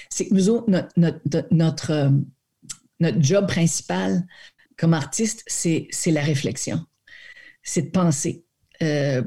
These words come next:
pour transformer ce qui peut être laid ou moins intéressant à quelque chose de beau.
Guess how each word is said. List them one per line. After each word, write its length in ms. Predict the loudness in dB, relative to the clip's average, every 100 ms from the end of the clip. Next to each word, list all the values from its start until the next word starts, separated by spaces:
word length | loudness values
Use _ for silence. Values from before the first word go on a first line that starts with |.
| -6
pour 280 | -4 -4 -2
transformer 880 | 0 0 0 0 2 2 2 -2 -6 -20 -20 -20 _
ce 300 | -8 -6 -6 -8
qui 840 | -10 -2 2 4 4 2 0 -4 -6
peut 180 | 0 2
être 300 | 2 0 0
laid 400 | 2 0 -4 _ 0
ou 80 |
moins 200 | 2 4
intéressant 600 | 2 0 0 0 -2 -4 -4 _ _ -4
à 80 | -4
quelque 220 | -2 -2
chose 220 | 0 2
de 80 | 4
beau. 280 | 4 2